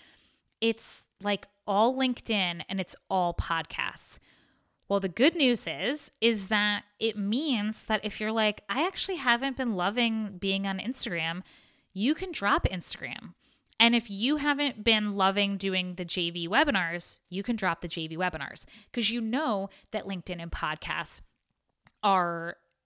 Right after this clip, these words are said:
actually getting you people. And so then in the next, you know, quarter or half of the year, whenever it is that you're looking at the data,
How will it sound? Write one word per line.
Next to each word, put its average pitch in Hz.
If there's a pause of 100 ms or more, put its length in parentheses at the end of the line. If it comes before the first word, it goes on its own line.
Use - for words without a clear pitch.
actually 208
getting 180
you 175
people. 185 (300)
And 220
so 208
then 208
in 208
the 196
next, 208
you 202
know, 165
quarter 180
or 170
half 165
of 170
the 165
year, 156
whenever 180
it 180
is 170
that -
you're 175
looking 170
at -
the 160
data, 175